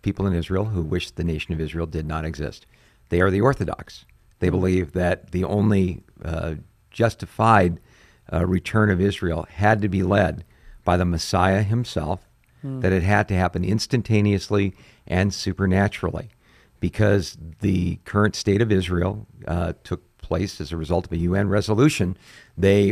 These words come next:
Speaker 1: believe that, uh, that I-, Israel is, is blasphemous a-, in its current, uh, iteration,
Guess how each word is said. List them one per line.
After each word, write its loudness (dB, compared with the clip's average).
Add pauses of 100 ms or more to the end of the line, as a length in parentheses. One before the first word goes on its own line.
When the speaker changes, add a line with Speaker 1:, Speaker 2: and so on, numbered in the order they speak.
(160)
Speaker 1:
believe 2 (160)
that, 0 (240)
uh, -2 (440)
that -4 (680)
I-, -4 (180)
Israel 0 (160)
is, -4 (280)
is -8 (120)
blasphemous 0 (340)
a-, 2
in 4
its -12
current, -2 (480)
uh, 0 (120)
iteration, 0